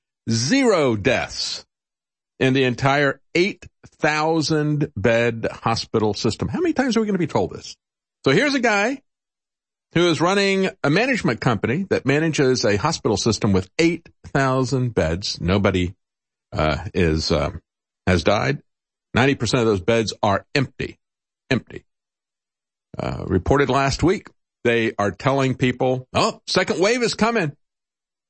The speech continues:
Uh, don't admit any new patients into emergency rooms or hospitals, cardiac wards, cancer wards. No, no, no. Those are elective. You know, heart attacks and cancer, that's elective.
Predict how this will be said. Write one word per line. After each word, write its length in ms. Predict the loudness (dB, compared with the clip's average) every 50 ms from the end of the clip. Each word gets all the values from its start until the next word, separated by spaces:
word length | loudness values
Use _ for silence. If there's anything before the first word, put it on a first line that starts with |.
| _ -2
Uh, 240 | 0 2 2 0 0 -2 -6 -12 -8 0
don't 420 | 0 2 2 2 0 -2 -2 -2
admit 480 | -2 0 0 2 2 2 0 0 -4 -6 -4
any 220 | -2 0 0 0
new 120 | 0 -2 -2
patients 540 | 0 0 0 0 0 -2 -2 -2 -4 -4 0 0
into 400 | 0 0 2 0 0 0 0 0
emergency 540 | 2 4 4 4 2 0 -2 -2 0 0 2
rooms 320 | 2 2 0 -2 -2 0
or 80 | 0 0
hospitals, 580 | 2 0 -2 -2 -2 -2 -2 -2 -2 -4 -8
cardiac 560 | -2 0 0 0 2 0 0 0 -2 -4 -6 -12 _ -4
wards, 500 | 0 2 2 2 2 -2 -4 -8 -14 -16 -14 -6
cancer 380 | -2 -2 -2 0 0 0 0 0
wards. 340 | 2 2 0 0 0 -2 -2
No, 120 | -2 -2
no, 80 | -2 -2
no. 260 | -2 -2 -2 -2 -2
Those 220 | 0 0 0 0 0
are 80 | 0
elective. 640 | 0 2 2 0 0 -2 -4 -8 -8 -8 -8 -16 -20 _ _ _ _ _ _ _ _ _ _ _ _ _ _ _ -2
You 80 | 0
know, 80 | 0 2
heart 180 | 2 2 0 0
attacks 640 | 0 0 0 0 0 -2 -4 -6 -8 -8 -8 -4 -2
and 140 | -2 -2 2
cancer, 320 | 2 0 0 0 -2 -2
that's 220 | 0 0 0 0
elective. 480 | 2 2 2 0 0 -2 -6 -10 -10